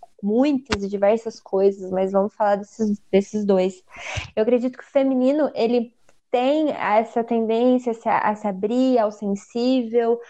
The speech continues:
ao redondo, ao, ao, ao que transmuta, ao que muda, é, a coragem, com sensibilidade, com, enfim. E aí foi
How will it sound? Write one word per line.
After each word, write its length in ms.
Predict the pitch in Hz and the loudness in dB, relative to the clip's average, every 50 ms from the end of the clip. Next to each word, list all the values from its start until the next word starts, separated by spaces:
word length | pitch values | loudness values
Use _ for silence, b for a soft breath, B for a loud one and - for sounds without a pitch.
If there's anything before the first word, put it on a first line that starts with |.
| B B B | B B B
ao 140 | 202 208 | 2 2
redondo, 840 | 185 190 202 190 185 190 202 202 220 233 240 247 247 247 240 226 226 | 2 2 -2 -4 -4 -2 0 2 2 2 2 2 2 2 2 2 0
ao, 300 | 208 202 202 202 196 196 _ _ _ - | 0 2 2 0 -2 -4 _ _ _ 0
ao, 200 | - 190 196 196 - _ _ _ _ - - | 0 0 0 0 -4 _ _ _ _ 0 4
ao 140 | 202 196 190 | 4 4 4
que 80 | 196 | 2
transmuta, 720 | - - 202 196 190 185 - 196 196 208 233 247 247 247 208 | -4 -4 -2 0 0 -2 -2 -2 2 4 4 4 2 2 -2
ao 60 | 185 | -6
que 160 | - - - 202 | -6 -6 -8 -6
muda, 680 | 196 202 220 233 247 247 202 190 208 202 196 190 190 B B B B B B B | -2 0 0 2 0 0 0 0 -2 -2 -2 -2 -6 B B B B B B B
é, 600 | - 185 190 196 196 196 190 190 185 185 180 - - _ _ _ _ - - _ _ _ _ _ _ _ _ _ | -6 -4 -2 0 0 2 2 2 2 0 0 -2 -6 _ _ _ _ -20 -20 _ _ _ _ _ _ _ _ _
a 100 | - 196 | -2 -2
coragem, 1040 | 202 - - 220 208 202 196 214 233 240 240 240 247 233 240 240 240 240 240 247 254 247 _ _ _ _ _ - | -2 -2 -4 -2 0 2 2 2 2 2 2 0 -2 -2 -4 -4 -2 -2 -2 -4 -6 -10 _ _ _ _ _ -4
com 240 | - 214 208 214 | 0 2 2 2
sensibilidade, 1300 | 208 214 220 202 208 202 - - 202 190 196 180 185 190 190 196 202 214 220 233 220 220 214 208 208 202 | 2 0 -2 -2 -4 -4 -2 0 0 0 0 -2 -4 -2 -2 0 0 0 0 0 -2 -4 -4 -4 -4 -4
com, 400 | - - 202 202 196 196 196 196 | -4 -4 -2 0 0 0 -2 -4
enfim. 340 | - - - 202 185 180 - - - - - - _ _ _ _ _ _ _ - - - | -6 -4 -2 0 0 -2 -4 -12 -20 -20 -20 -20 _ _ _ _ _ _ _ -20 -10 -4
E 100 | - 220 220 | 0 0 2
aí 460 | 214 226 233 247 254 277 294 320 320 311 | 2 2 2 2 0 0 0 -2 -2 -2
foi 200 | - 339 339 | 0 0 2